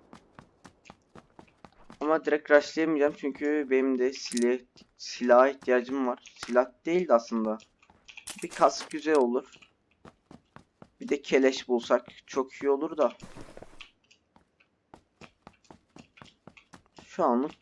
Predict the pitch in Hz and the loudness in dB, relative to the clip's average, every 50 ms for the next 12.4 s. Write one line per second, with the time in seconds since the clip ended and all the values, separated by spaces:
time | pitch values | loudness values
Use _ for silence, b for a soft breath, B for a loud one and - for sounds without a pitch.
0 | _ - - - 180 - 131 117 110 110 104 107 107 107 110 110 135 156 - - | _ -10 -2 0 2 4 4 4 4 4 4 4 2 2 2 -2 -4 -4 -4 -6
1 | - - - - - - - - - - - - - - - - _ - - - | -8 -10 -12 -12 -16 -18 -16 -14 -14 -14 -14 -14 -16 -16 -16 -16 _ -20 -20 -20
2 | - - - 160 139 131 123 123 127 131 123 120 123 123 - - 139 135 131 131 | -16 -10 -6 -2 0 2 4 4 4 4 4 4 2 0 -2 -2 0 2 2 4
3 | 131 139 127 139 131 127 127 151 - _ _ _ _ _ _ _ - - - _ | 2 2 2 4 4 2 2 0 -4 _ _ _ _ _ _ _ -14 -14 -14 _
4 | _ _ _ _ _ _ _ _ - - - - - - - - - - - - | _ _ _ _ _ _ _ _ -20 -20 -20 -18 -20 -20 -20 -20 -20 -20 -20 -20
5 | - - - 156 139 117 110 120 117 - - - - - 139 127 123 117 120 123 | -16 -8 -4 -2 0 2 2 0 -2 -6 -12 -14 -6 -2 0 2 2 4 4 4
6 | 123 120 123 113 117 135 151 - _ _ _ - - - - - - - - - | 4 4 0 -2 -2 -6 -8 -12 _ _ _ -16 -12 -8 -8 -8 -8 -10 -14 -16
7 | - - - - - - _ - - - - - - - - - - - - - | -18 -18 -18 -18 -20 -20 _ -20 -20 -20 -20 -20 -18 -18 -18 -18 -18 -20 -20 -20
8 | - - - _ _ - _ _ _ _ _ _ _ _ _ - - _ _ - | -20 -20 -20 _ _ -20 _ _ _ _ _ _ _ _ _ -20 -20 _ _ -12
9 | - 170 170 190 180 165 190 - - - - - _ _ - - - _ _ _ | -8 0 4 4 4 4 4 -4 -14 -20 -20 -20 _ _ -20 -20 -20 _ _ _
10 | - - _ _ _ - - - _ _ - - _ _ _ - - - - - | -20 -20 _ _ _ -20 -20 -20 _ _ -20 -20 _ _ _ -20 -20 -10 -2 -2
11 | - - - - - - - - - - - 156 156 143 143 143 139 135 135 139 | 0 0 0 -4 -8 -14 -16 -16 -16 -8 -4 -4 -2 2 4 4 6 6 4 4
12 | 139 139 135 135 135 135 135 | 4 2 0 -2 -2 -4 -8